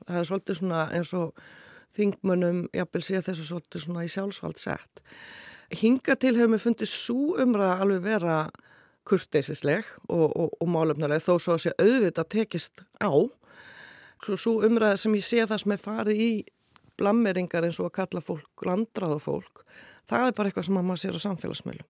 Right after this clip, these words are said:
Og, og svo er annað í þessu samhengi sem að er líka rætt, eh,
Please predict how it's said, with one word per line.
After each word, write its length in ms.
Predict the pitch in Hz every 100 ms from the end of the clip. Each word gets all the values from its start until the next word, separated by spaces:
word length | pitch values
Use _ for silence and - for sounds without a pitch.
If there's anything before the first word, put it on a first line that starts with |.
| _
Og, 400 | - 185 180 165
og 220 | - - 175
svo 140 | 226
er 100 | 185
annað 380 | 190 247 240 185
í 40 | 190
þessu 240 | 190 175
samhengi 380 | 190 190 180 185
sem 200 | 165 180 165
að 140 | 160 -
er 140 | 175 - _ - - -
líka 300 | 185 175 175
rætt, 380 | 170 - - -
eh, 140 | -